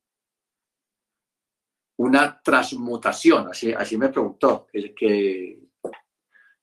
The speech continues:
había que hacer una transmutación. Técnicamente se le llama estigma. O sea, eh,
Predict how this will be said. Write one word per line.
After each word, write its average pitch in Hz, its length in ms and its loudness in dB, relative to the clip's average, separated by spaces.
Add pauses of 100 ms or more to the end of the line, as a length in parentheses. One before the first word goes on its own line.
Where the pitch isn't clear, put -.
(260)
había 104 240 4
que 139 100 2
hacer 135 200 2
una 127 280 2
transmutación. 104 960 2 (1900)
Técnicamente - 680 2
se - 120 -4
le 117 120 -2
llama 117 220 0
estigma. 95 600 0 (1080)
O 107 60 -2
sea, 135 520 2 (1160)
eh, 117 840 -6